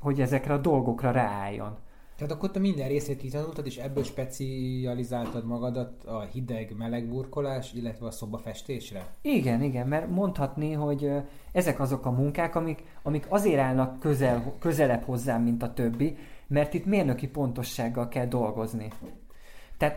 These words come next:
Speaker 1: tehát azoknak a csempéknek nem mindegy, hogy hogy állnak. És, és nem mindegy, hogy a, a, a csempéknek a felosztását te hogy találod ki. Ezt a konyhabútort is mi raktuk össze. Nem megvettem, hanem ezt mi csináltuk.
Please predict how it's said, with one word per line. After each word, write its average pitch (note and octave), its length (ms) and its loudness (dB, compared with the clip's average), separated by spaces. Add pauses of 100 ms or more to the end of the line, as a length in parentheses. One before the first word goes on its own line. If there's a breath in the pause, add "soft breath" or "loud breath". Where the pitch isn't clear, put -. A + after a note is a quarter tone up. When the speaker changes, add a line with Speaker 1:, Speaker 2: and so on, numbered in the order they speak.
Speaker 1:
tehát D3+ 180 2
azoknak E3 400 0
a D3+ 60 0
csempéknek E3+ 600 -2
nem G#3+ 160 -2
mindegy, D#3 340 2
hogy C3 140 0
hogy B2 240 0
állnak. A2 520 -4 (440 soft breath)
És, - 180 -4
és E3 120 -2
nem G3+ 180 6
mindegy, D#3+ 300 4
hogy C#3+ 140 0
a, C#3 180 -2
a, D3 220 -2
a C#3+ 80 -4
csempéknek C#3 540 -2
a C3+ 60 -2
felosztását C3 720 -2
te C3+ 100 -2
hogy C3 220 2
találod A#2+ 500 0
ki. B2+ 220 -8 (280 loud breath)
Ezt - 160 -2
a F3+ 60 0
konyhabútort D3+ 720 2
is D3 140 -4
mi E3 140 2
raktuk A#2 380 0
össze. A2+ 520 -4
Nem F#3 200 2
megvettem, A#2 760 0 (420 soft breath)
hanem C#3 200 0
ezt D3 160 -2
mi F3 120 4
csináltuk. A2+ 680 -4